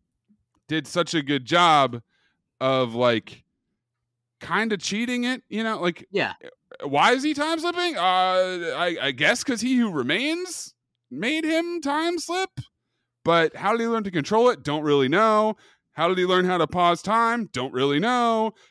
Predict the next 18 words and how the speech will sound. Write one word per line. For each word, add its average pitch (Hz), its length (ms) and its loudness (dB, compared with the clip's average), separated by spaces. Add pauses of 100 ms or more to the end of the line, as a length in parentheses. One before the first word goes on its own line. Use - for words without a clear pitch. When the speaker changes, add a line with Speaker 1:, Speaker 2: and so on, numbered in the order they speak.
(120)
Speaker 1:
But 175 120 2
he 208 80 -2
did. 220 440 2
Like, 143 200 -2
he's 170 160 -6
just, 190 160 -6
he's 160 260 -6
Speaker 2:
Yeah. 165 60 4
Speaker 1:
leveling 180 340 4
up. 147 220 2
He's 117 140 -6
gaining 156 300 2
powers. 147 520 2
How 139 200 0
long 190 220 2
has 220 120 -2
it 233 140 -4
been? 240 360 -2